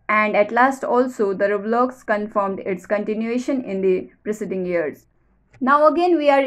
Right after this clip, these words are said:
in the second month of twenty twenty-one and the topic has arisen at a matter of discussion,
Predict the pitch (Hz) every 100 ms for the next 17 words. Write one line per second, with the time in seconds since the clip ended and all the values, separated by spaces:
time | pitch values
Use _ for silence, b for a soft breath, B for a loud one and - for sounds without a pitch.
0 | 269 262 254 233 226 269 269 269 262 254
1 | 254 214 202 226 233 247 254 277 277 285
2 | 277 - 285 285 226 208 208 220 226 226
3 | 226 226 254 262 277 - 202 185 185 190
4 | 190 - 214 208 233 214 196 208 - 262
5 | 269 320 381